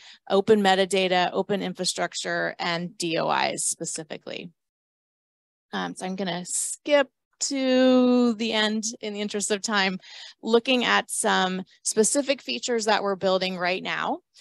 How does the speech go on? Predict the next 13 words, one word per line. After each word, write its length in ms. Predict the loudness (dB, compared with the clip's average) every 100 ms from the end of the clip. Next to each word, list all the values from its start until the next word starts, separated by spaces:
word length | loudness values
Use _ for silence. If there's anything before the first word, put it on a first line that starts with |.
| _ _ 0
Um, 260 | 0 0
one, 400 | 2 4 6 6
we're 140 | 4 4
building 400 | 2 2 0 0
the 80 |
ability 560 | 0 0 -2 -2 -4 -4 -6
to 120 | -4 -2
upload 520 | -2 2 4 4 2
D 160 | -2 -4
M 120 | -6
Ps 380 | -10 -8 -8 -8
into 380 | -6 -2 -2
the 360 | 0 2 4